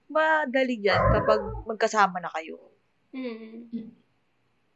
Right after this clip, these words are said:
Speaker 1: Pero kung hindi pa din, siguro chat. Tapos kung ayain mo,
Speaker 2: Mm.
Speaker 1: mag-meet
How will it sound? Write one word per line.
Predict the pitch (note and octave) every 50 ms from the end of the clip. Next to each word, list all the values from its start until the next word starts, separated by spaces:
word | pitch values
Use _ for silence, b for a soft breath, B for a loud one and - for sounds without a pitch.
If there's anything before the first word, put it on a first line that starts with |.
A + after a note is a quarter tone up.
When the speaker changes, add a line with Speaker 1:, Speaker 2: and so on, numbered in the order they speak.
| _ _ _ _ _ _ _ _ _ _ _ _ _ _ _ _ _ _ _ _ _ _ _ _ _ _ _ _ _ _ _ _ _ _ _ _ _ _ _ _ _ _ _ _
Speaker 1:
Pero | - C4+ C4 C4+
kung | C4 C4 C4
hindi | C4 B3+ A#3 A#3 A3+
pa | - - G#3
din, | G3+ F#3 F#3 F3+ F3+
siguro | F#3+ - - G3+ G#3 G3+ G3+ G3 _
chat. | - G3+ F3+ - _ _ _
Tapos | - - - - - - - - - -
kung | - G#3+ F#3+ F3+ F3 E3+ E3+ - _ _ _ _ _
ayain | - G3 F#3+ F#3 E3 - F#3+ G3
mo, | G3 F#3+
Speaker 2:
Mm. | F3 - E3 F3+
Speaker 1:
mag-meet | F3+ F#3 F3+ -